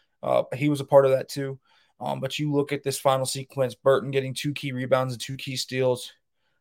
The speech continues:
Um, in transition, Blake Hinson runs the floor,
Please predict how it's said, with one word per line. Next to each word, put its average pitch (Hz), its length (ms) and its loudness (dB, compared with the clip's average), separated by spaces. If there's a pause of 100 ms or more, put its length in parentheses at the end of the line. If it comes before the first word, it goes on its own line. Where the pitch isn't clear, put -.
(100)
Um, 127 300 -2
in 139 100 -2
transition, 135 680 0
Blake 131 240 4
Hinson 135 300 -4
runs 127 240 0
the 123 100 -2
floor, 127 400 2